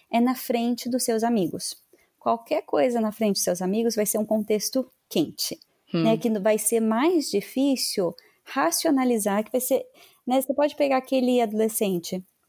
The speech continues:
Speaker 1: que é extremamente inteligente, pode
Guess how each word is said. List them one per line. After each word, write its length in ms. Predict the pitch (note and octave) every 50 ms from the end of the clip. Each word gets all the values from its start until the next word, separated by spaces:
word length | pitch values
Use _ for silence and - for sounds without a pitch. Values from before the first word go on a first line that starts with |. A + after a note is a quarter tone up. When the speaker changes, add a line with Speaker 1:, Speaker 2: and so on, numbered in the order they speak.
| _ _ - -
Speaker 1:
que 100 | - A#3+
é 100 | A#3+ - -
extremamente 800 | A#3+ A3+ - - - A#3+ A#3 A#3+ A#3 A#3 A3+ G#3+ G#3 G3+ - G3+
inteligente, 680 | G3 - G3+ G3 G3+ F#3+ F#3 F#3 F3 F3 F3 E3 -
pode 720 | G3 - - G#3+ A3 A#3 A#3 A#3 A#3 G#3 - - A3+ A3